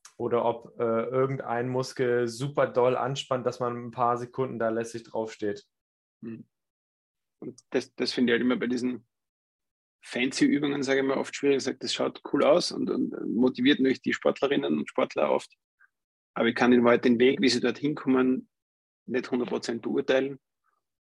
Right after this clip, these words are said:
Speaker 2: Weil, wie gesagt, das, das erste Ziel ist, dass diese Übung funktioniert und das Performen ist das erste Ziel vom Athleten und von der Athletin. Und das
Speaker 1: Ja.
Speaker 2: finde ich in diesem funktionellen Training immer wieder spannend, wo, wo man halt immer sagt, dass das so quasi sehr global ist und, und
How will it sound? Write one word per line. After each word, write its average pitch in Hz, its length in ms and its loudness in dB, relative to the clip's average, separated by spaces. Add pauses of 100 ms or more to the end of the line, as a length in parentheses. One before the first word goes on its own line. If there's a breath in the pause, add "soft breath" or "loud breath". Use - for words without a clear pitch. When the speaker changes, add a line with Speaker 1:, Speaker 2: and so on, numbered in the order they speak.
(280)
Speaker 2:
Weil, 123 200 -2
wie 123 60 2
gesagt, - 300 0
das, - 180 -8 (100)
das 117 160 2
erste 131 320 2
Ziel 131 300 4
ist, - 180 -4
dass 123 140 -4
diese 120 220 -2
Übung 117 200 2
funktioniert 123 520 0
und 117 180 -4
das 113 140 -2
Performen 117 480 0
ist 120 100 -4
das 110 100 -4
erste - 280 -4
Ziel - 200 0
vom - 160 -4
Athleten - 340 -2
und - 60 -4
von - 120 -8
der - 80 -12
Athletin. - 420 -10 (760 soft breath)
Und 110 200 -2
das 113 100 6
Speaker 1:
Ja. - 60 0
Speaker 2:
finde 123 140 8
ich 117 40 2
in 120 60 6
diesem 120 240 6
funktionellen 127 600 6
Training 139 320 4
immer 135 180 4
wieder 131 140 2
spannend, 127 480 -2
wo, - 240 -6 (180)
wo 127 80 -2
man 120 120 2
halt 117 100 -2
immer 120 120 -8
sagt, - 280 -6
dass 113 80 -10
das - 140 -8
so - 100 -6
quasi 113 300 0
sehr 113 200 -2
global 131 480 2
ist 135 220 6
und, - 200 -10
und 120 220 -6